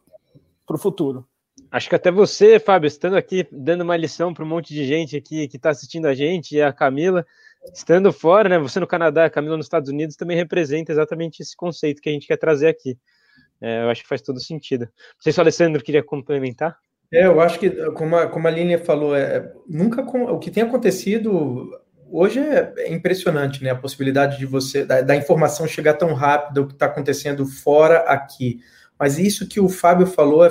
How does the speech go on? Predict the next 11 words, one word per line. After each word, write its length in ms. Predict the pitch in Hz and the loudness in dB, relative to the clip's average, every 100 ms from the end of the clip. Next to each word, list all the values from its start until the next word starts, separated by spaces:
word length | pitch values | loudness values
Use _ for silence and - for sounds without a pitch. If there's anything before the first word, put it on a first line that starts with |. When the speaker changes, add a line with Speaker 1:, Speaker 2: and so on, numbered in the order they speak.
| 170 | 4
Speaker 3:
crucial. 640 | 185 185 - 135 120 110 - _ _ _ _ | -4 -6 -4 -2 0 -2 -6 _ _ _ _
Ainda 360 | 139 170 156 147 | -4 2 4 4
há 80 | |
necessidade 680 | 160 151 - - 131 139 131 | 4 0 -6 -6 2 2 2
de 80 | 127 | 0
um 100 | 131 | -6
pouco 160 | 131 123 | -6 -10
de 100 | 135 | -8
interação 520 | 135 135 127 - 127 | -2 0 0 0 -2
humana. 400 | 123 117 110 104 | -2 -4 -6 -8
Então, 420 | 107 - 120 117 | -12 -12 -12 -12